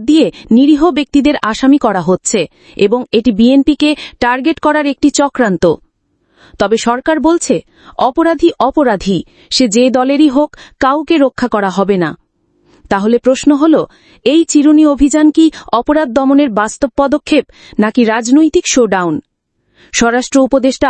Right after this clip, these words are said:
আরও বলেন, ডিসেম্বরের মধ্যেই নির্বাচনকে ঘিরে সব ধরনের নিরাপত্তা ব্যবস্থা সম্পন্ন করা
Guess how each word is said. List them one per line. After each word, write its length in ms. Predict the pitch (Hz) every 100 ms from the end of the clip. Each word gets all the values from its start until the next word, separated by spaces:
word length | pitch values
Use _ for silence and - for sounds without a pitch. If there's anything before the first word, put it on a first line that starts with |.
| -
আরও 200 | 214 285
বলেন, 320 | 254 302 302 - - -
ডিসেম্বরের 540 | 190 277 330 311 320 320
মধ্যেই 440 | 302 311 - 277 170 - 220
নির্বাচনকে 640 | 254 254 311 320 320 330
ঘিরে 240 | 233 285 311
সব 220 | 269 262
ধরনের 400 | 214 269 277 294
নিরাপত্তা 520 | 269 240 240 247 - 233
ব্যবস্থা 420 | 208 214 - 302
সম্পন্ন 500 | - 277 285 330 285
করা 240 | 233 175